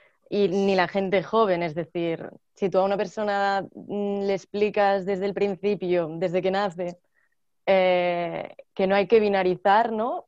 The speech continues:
No hay que binarizar nada, ni los deportes,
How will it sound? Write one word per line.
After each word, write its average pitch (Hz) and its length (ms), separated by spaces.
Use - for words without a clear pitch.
No 185 200
hay 190 80
que 208 100
binarizar 190 520
nada, 196 300
ni 185 100
los 175 180
deportes, 214 720